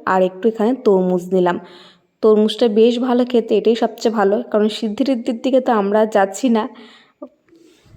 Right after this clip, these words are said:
অনেকক্ষণই মোটামুটি ঘুরলাম, তবে এবার আমরা ফিরবো। তবে এদিকে দুষ্টু বললো যে, "দাঁড়া", ওই দিক থেকে নাকি আমার দাদা আর বৌদি বারবার ফোন করছে যে ওরাও আগে আসছে।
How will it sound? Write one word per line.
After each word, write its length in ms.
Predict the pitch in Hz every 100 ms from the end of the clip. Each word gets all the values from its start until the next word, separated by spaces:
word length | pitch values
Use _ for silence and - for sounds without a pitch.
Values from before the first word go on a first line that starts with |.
| _ -
অনেকক্ষণই 480 | 220 226 226 285
মোটামুটি 440 | 285 262 262 262 277
ঘুরলাম, 540 | 233 247 254 262 302 - - -
তবে 180 | 220 226
এবার 160 | 220
আমরা 200 | 226 233
ফিরবো। 540 | 240 - 262 240 226 311
তবে 320 | 285 220 220
এদিকে 240 | 202 214
দুষ্টু 380 | 208 208 - 233
বললো 320 | 214 214 214
যে, 120 | 220 220
"দাঁড়া", 440 | 208 190 208 294
ওই 120 | 269
দিক 140 | 196 202
থেকে 280 | - 208
নাকি 280 | 202 196 214
আমার 180 | 208 214
দাদা 340 | 196 185 196
আর 80 | 196
বৌদি 340 | 190 190 190 208
বারবার 300 | 208 202 208
ফোন 260 | 214 214
করছে 340 | 214 226 220 220
যে 120 | 208
ওরাও 300 | 190 196 208
আগে 320 | 208 202 226
আসছে। 520 | 196 185 - - 233